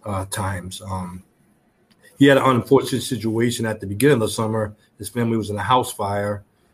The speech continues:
So we spoke to the parents. We said, "Listen, we know you guys are going through a rough time. Anything we can do to ease the burden, to come out,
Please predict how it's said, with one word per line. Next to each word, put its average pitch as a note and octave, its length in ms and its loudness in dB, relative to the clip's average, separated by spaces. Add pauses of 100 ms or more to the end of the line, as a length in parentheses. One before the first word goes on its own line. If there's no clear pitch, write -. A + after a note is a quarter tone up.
(120)
So - 120 -6
we G2+ 120 2
spoke A2+ 300 0
to A#2 40 -2
the G#2+ 80 2
parents. G#2+ 300 0
We G#2 60 -2
said, G2+ 140 -2
"Listen, A2+ 280 0
we G2+ 80 0
know A2 180 2
you G#2+ 140 0
guys G#2+ 240 2
are - 20 -2
going G#2 180 0
through G#2 120 -2
a G#2 40 0
rough A2 240 2
time. B2 460 0 (600)
Anything B2 420 6
we A#2 100 6
can A2+ 140 0
do A#2+ 180 2
to G#2 80 0
ease A2+ 240 0
the G2+ 120 -2
burden, B2+ 580 2
to - 80 -18
come A#2+ 240 0
out, A#2+ 320 4